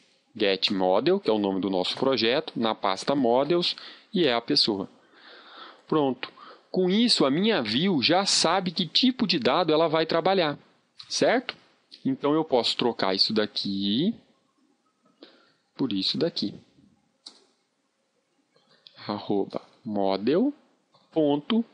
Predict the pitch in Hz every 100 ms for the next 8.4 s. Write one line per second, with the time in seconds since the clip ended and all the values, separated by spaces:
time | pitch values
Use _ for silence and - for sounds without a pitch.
0 | - 185 160 151 160 165 147 143 151 -
1 | 160 165 165 131 123 120 - - - -
2 | 170 - 104 - 123 180 190 131 127 185
3 | 190 117 98 - - - - 160 202 185
4 | 135 135 170 190 165 160 156 170 131 135
5 | 165 143 120 113 165 - 147 - 185 202
6 | 185 190 190 170 202 - - - - 208
7 | 233 220 151 160 185 - 208 170 185 196
8 | 233 226 165